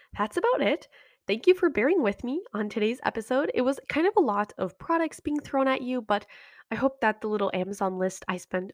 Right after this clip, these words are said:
way too long creating will help to kind of narrow down which products that you wanna try. Um, but again, I need to preface that, like, really try and cut out dairy, try and cut out things that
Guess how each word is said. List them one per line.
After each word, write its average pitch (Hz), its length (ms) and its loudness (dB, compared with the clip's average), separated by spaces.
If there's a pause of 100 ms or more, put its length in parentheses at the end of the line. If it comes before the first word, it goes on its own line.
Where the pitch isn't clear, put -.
way 277 300 4
too 311 180 2
long 220 240 0
creating 196 480 -4 (300)
will 202 140 0
help - 340 -4
to 254 80 -2
kind 208 240 0
of 202 100 -6
narrow 196 360 0
down 190 320 2
which 196 320 -4
products 185 340 0
that - 100 -12
you 269 140 -2
wanna 349 180 4
try. 285 480 0 (640)
Um, 233 160 -10
but 247 100 0
again, 226 360 2
I 208 80 0
need 208 180 -2
to 214 100 -4
preface 196 440 0
that, - 160 -2
like, - 260 -2 (400)
really 285 440 2 (180)
try 269 260 2
and 262 160 2
cut 220 160 -4
out 202 180 0
dairy, 202 300 2
try 220 180 -4
and 226 80 -4
cut 233 140 -4
out - 220 2
things 196 300 -2
that 190 200 2